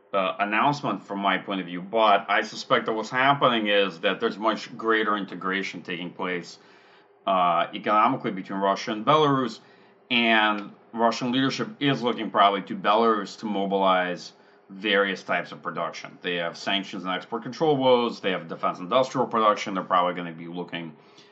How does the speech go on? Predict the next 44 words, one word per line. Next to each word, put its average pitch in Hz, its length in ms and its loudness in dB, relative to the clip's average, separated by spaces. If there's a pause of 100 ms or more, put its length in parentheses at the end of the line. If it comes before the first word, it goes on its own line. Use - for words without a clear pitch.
(220)
to 113 100 -4
Belarus 101 560 4
to 95 100 -8
substitute, 95 840 -6
uh, 82 540 -2 (100)
in 85 160 -10
key 92 240 -4
areas. 117 560 6 (500)
And 104 340 0
in 101 120 -6
general, 107 400 2
I 95 100 2
think 92 240 -8
you're, 92 220 -6
you're 101 220 -6
seeing 98 300 -6
a 92 40 -2
much 95 200 -4
closer 98 360 -4
intertwining 95 580 -4
between 90 280 -10
the 87 60 -10
two 165 140 -8
countries, 170 400 -2
which 151 160 -4
has 156 140 -2
been 143 160 4
the 131 80 4
trend 110 340 2
for 107 60 -4
the 95 60 2
last 87 260 0
couple 87 240 -8
of 87 60 -10
years. 85 200 -8 (180)
Belarus 95 380 -2
is 90 80 -16
firmly 98 380 0
ensconced 85 520 -2
in 87 80 -14
kind - 160 -10
of 78 120 -12
Russia's 85 300 -10
orbit. 90 260 -8